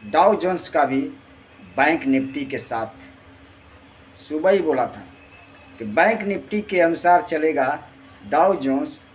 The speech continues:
और निफ्टी फिफ्टी के साथ चलेंगे। ये कौन सा? Nasdaq।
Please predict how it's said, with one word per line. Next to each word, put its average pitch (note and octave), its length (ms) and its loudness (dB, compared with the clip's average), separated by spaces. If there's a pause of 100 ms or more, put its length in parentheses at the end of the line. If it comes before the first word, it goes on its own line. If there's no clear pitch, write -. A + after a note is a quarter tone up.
(200)
और C3 520 2 (400)
निफ्टी E3 400 -2
फिफ्टी F3 380 -10
के E3+ 160 -4
साथ C#3+ 300 -2
चलेंगे। C3+ 600 -4 (320)
ये B2 120 -12
कौन D3+ 200 -4
सा? F3 180 2 (400)
Nasdaq। A#2+ 680 -6